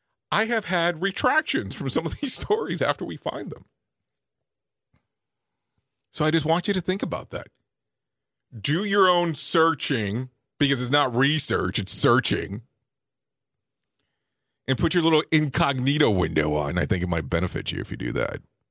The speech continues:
And then let's have that convo. Anyways, let's continue. Golden State Killer Joseph DeAngelo was sentenced to life in prison on Friday.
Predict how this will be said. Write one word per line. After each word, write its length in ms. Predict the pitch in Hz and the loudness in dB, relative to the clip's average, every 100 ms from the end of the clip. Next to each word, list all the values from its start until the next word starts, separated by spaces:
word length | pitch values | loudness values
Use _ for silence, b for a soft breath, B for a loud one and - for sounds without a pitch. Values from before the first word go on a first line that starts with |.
| _ _ _ _ _ _ | _ _ _ _ _ _
And 100 | 190 | -4
then 140 | 190 185 | -2 0
let's 260 | 175 - 143 | -2 -2 0
have 260 | 156 151 | 2 4
that 200 | 131 104 | 4 2
convo. 460 | - 76 - 78 - B 131 | 0 -6 -8 -12 -12 B -6
Anyways, 220 | 139 170 160 | 0 0 0
let's 120 | 139 | -2
continue. 360 | 143 170 156 | 0 2 2
Golden 260 | 139 160 151 | 2 2 0
State 280 | 135 156 113 | 2 0 4
Killer 280 | 165 151 135 | 4 4 4
Joseph 460 | - 156 165 117 | 2 4 2 0
DeAngelo 1000 | 117 156 139 143 160 117 98 80 76 123 b b b b | -2 0 2 2 2 2 4 2 2 0 b b b b
was 160 | 95 92 | -4 0
sentenced 480 | 143 143 131 101 - - | 2 0 -2 -6 -10 -4
to 120 | 131 | -2
life 320 | 113 147 185 | 0 0 2
in 140 | 170 | 0
prison 340 | 143 190 104 87 | 4 4 4 -2
on 140 | 82 | -4
Friday. 460 | - 87 76 82 | 0 0 0 -4